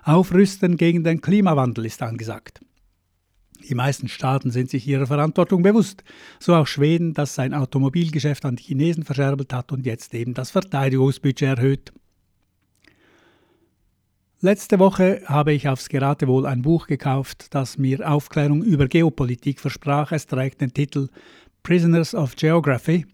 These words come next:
und wird als Nummer eins Bestseller der Sunday Times angeprie-, gepriesen. Bei der Sunday Times und der ihr beigeordneten Tageszeitung The Times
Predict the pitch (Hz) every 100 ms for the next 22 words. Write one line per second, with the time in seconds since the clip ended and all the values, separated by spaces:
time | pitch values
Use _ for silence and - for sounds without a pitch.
0 | _ _ _ 147 147 151 139 - 151 170
1 | 147 156 165 - 147 - - 135 139 135
2 | 131 135 113 117 120 - 156 147 107 -
3 | 139 117 123 - 113 107 - _ 120 -
4 | 123 107 101 - _ _ _ _ - -
5 | _ _ _ _ _ _ 170 180 175 202
6 | 202 196 196 196 190 185 - 165 147 -
7 | 143 147 170 143 127 131 135 135 - 135
8 | - 120 - 139 139 - 131 131 123 127
9 | - 165 185 185 -